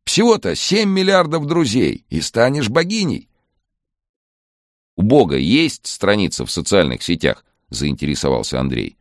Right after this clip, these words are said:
«Хочу к нему в друзья». «А лайк — это как молитва?» развеселился вдруг Вадим. Но Раби Йоси ответил серьёзно.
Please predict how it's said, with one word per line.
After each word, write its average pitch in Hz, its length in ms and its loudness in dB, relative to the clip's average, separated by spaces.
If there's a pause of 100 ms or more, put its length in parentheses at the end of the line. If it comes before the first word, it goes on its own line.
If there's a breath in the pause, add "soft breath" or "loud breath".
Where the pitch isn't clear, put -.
(180)
«Хочу 104 340 0
к - 60 -6
нему 139 220 4
в 113 60 -2
друзья». 95 500 2 (960)
«А 55 180 0
лайк — 76 520 0 (320)
это 62 260 -2
как - 220 -4
молитва?» 64 600 0 (340)
развеселился 67 760 -2
вдруг 55 280 -6
Вадим. 55 360 -4 (1160)
Но 82 160 4
Раби 87 260 2
Йоси 87 420 2
ответил 73 420 -4
серьёзно. 62 680 -6